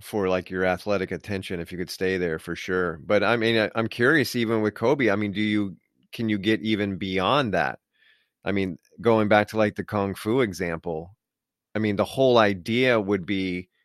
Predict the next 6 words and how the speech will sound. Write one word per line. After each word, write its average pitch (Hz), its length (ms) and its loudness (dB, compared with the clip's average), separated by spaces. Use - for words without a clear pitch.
you're 104 180 0
literally 107 600 2
ahead 98 460 0
of 98 140 2
your 95 160 0
instincts. 104 720 -4